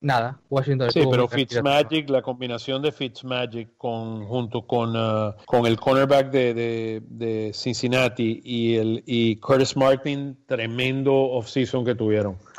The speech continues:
Speaker 1: Sí, bueno, pero eso ya lo charlamos la semana pasada.
Speaker 2: Sí, no, no, por eso, pero estamos hablando en general. Ahorita, míralo, el free agent total hoy en día, o sea, para mí, eh, Washington es número dos y, y los Giants se la
Speaker 1: Sí,
Speaker 2: comieron,
Speaker 1: sí.
Speaker 2: o sea.
Speaker 1: Sí, sin duda, pero bueno,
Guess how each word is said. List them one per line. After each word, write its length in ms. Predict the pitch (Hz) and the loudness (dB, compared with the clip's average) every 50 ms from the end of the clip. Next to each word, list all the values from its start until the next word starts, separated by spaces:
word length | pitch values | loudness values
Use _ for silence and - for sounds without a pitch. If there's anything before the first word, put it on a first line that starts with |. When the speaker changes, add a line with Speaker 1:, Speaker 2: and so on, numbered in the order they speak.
| - - - | -20 -4 2
Speaker 1:
Sí, 100 | - 135 | 4 6
bueno, 240 | 127 123 120 120 113 | 6 6 4 4 2
pero 140 | 117 120 127 | 2 2 2
eso 100 | - 151 | 2 0
ya 180 | 107 - 123 117 | 0 2 0 0
lo 100 | 117 117 | 0 -4
charlamos 360 | - 117 107 110 107 110 104 | -6 -6 -4 -4 -6 -6 -8
la 60 | 104 | -8
semana 220 | - 110 107 101 101 | -6 -6 -6 -6 -8
pasada. 240 | - - - - - | -10 -10 -10 0 0
Speaker 2:
Sí, 80 | 196 196 196 | 2 4 6
no, 120 | 202 196 | 6 6
no, 160 | 202 190 160 | 6 6 4
por 140 | 123 143 160 | 4 4 2
eso, 220 | 170 - - 131 | 2 2 0 -6
pero 140 | 110 127 123 | -4 -4 -2
estamos 260 | 117 - 135 143 160 | 0 0 0 0 2
hablando 340 | 170 147 143 147 151 170 175 | 2 4 4 4 2 2 0
en 60 | 165 | 0
general. 320 | 156 143 131 127 135 123 117 | 0 0 0 0 0 0 0
Ahorita, 340 | 117 123 131 127 139 156 156 | 0 0 0 -2 -2 -4 -4
míralo, 460 | 139 139 143 151 170 175 170 156 139 | -2 0 2 4 6 6 6 6 4
el 80 | 127 | 2
free 280 | 120 - 147 147 147 151 | 0 0 2 2 4 4
agent 300 | 151 151 165 165 156 131 | 2 2 0 0 0 -2
total 540 | - 127 110 - 139 131 139 147 156 165 - - | -4 -4 -2 0 0 2 2 2 0 -2 -4 -4
hoy 180 | 147 147 147 151 | -2 0 0 0
en 140 | 151 147 | 0 2
día, 340 | 147 151 151 160 160 156 151 | 2 2 4 4 4 2 2
o 60 | 143 | 0
sea, 400 | 117 147 139 123 117 107 110 - _ _ _ _ | 0 2 2 2 2 0 -4 -8 _ _ _ _
para 220 | - 131 120 123 | -2 -2 -2 -2
mí, 420 | 131 139 147 165 190 196 175 - _ | -2 -2 -2 -2 -2 -4 -6 -10 _
eh, 160 | - 127 123 | -6 -4 -2
Washington 580 | 123 120 131 139 139 - 165 160 147 151 147 135 | 2 4 4 4 4 2 -2 -2 0 0 -2 -2
es 80 | 123 127 | -2 -4
número 300 | 139 147 151 143 135 127 | -4 -2 2 2 2 4
dos 380 | 131 139 156 170 170 175 - - - | 4 4 4 4 2 0 -8 -10 -10
y, 100 | 139 135 | -10 -8
y 180 | 131 123 135 | -8 -6 -4
los 200 | 127 127 117 110 | -2 -2 -2 -2
Giants 420 | 101 127 127 131 143 151 151 143 - | 0 0 2 2 2 0 -2 -4 -4
se 120 | - 139 | -2 -2
la 120 | 120 117 196 | 2 4 4
Speaker 1:
Sí, 80 | 220 | 4
Speaker 2:
comieron, 380 | - 104 120 117 113 104 95 95 | 2 2 0 0 0 0 -2 -6
Speaker 1:
sí. 60 | 98 95 | -12 -18
Speaker 2:
o 20 | |
sea. 160 | - - 104 - | -16 -16 -16 -16
Speaker 1:
Sí, 280 | _ - 123 127 143 | _ -6 -2 -2 -2
sin 200 | 143 147 139 120 | -2 0 -2 -2
duda, 300 | 110 123 151 170 135 107 - | 2 2 2 4 2 2 -2
pero 200 | 123 107 104 104 | -4 -4 0 0
bueno, 220 | 139 143 123 - | 0 0 0 -2